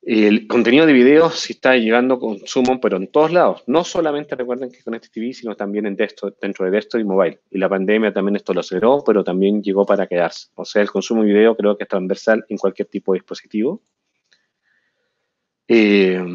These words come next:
y no solamente se crece a nivel de hogares que está consumiendo, sino que en el total de horas está siendo más importante dentro del consumo de medios. Y la pregunta que nos tenemos que hacer todos, estimados, sin duda es que,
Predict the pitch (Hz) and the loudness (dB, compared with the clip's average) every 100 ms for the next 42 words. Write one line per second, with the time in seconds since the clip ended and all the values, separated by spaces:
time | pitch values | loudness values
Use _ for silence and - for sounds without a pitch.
0 | 90 85 98 _ - 120 160 175 185 170 | -12 -16 -20 _ 0 4 4 2 2 2
1 | 170 - 120 127 135 165 127 104 101 113 | -2 -6 0 0 0 -2 0 0 0 0
2 | 120 - - 110 95 92 90 101 143 165 | -2 -6 -10 -2 -2 0 -2 2 2 0
3 | - 98 113 110 - 107 135 107 - 101 | -4 -6 -6 -6 -8 -6 -6 -8 -8 -8
4 | 107 117 101 90 85 104 90 92 98 - | -6 -6 -8 -8 -6 -6 -2 -4 -4 -8
5 | - - 101 101 104 117 92 - 101 104 | -14 -6 -4 -2 -4 -8 -8 -6 -6 -6
6 | 98 104 - 87 - 92 92 90 87 78 | -6 -8 -12 -14 -8 -4 -2 -2 -4 -4
7 | 76 - _ _ _ _ _ _ _ _ | -10 -18 _ _ _ _ _ _ _ _
8 | _ _ _ _ _ _ _ _ _ _ | _ _ _ _ _ _ _ _ _ _
9 | _ _ _ _ _ _ _ _ _ _ | _ _ _ _ _ _ _ _ _ _
10 | _ _ _ - - - - 117 120 120 | _ _ _ -20 -20 -10 0 2 2 2
11 | 180 180 185 160 135 120 120 127 98 - | 2 2 0 0 -2 -4 -4 -4 -10 -6
12 | 107 110 _ _ _ _ - 117 113 107 | -8 -8 _ _ _ _ -2 0 0 -4
13 | - 98 104 113 107 - - 104 98 107 | -8 -4 -2 -4 -8 -16 -10 -6 -4 -2
14 | 107 104 - 98 95 95 | 0 -2 -6 -4 -4 -6